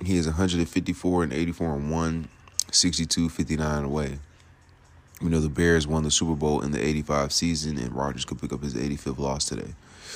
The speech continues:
And Chicago is the home of the N F L. Uh, Rodgers, is, this is his two hundred and nineteenth regular season game. He's one forty-three, seventy-four and one, fifty-seven fifty-three away.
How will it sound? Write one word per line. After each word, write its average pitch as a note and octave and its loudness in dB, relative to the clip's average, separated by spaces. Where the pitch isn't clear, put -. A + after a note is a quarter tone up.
And B1+ -4
Chicago C#2 2
is B1+ -2
the C#2+ -2
home C#2 -2
of B1 -2
the G1+ -2
N G1+ -2
F - -4
L. C#2 2
Uh, C#2+ 4
Rodgers, D2+ 4
is, D2 -4
this D2+ -4
is D#2 0
his C#2+ -2
two E2+ 2
hundred D#2 2
and D2+ 0
nineteenth E2 0
regular D#2+ 2
season D2+ 0
game. E2 2
He's D2+ -2
one D2+ 0
forty-three, D2+ -2
seventy-four D2 0
and C#2 -4
one, D2+ -2
fifty-seven D#2 0
fifty-three D2+ -2
away. C#2+ 0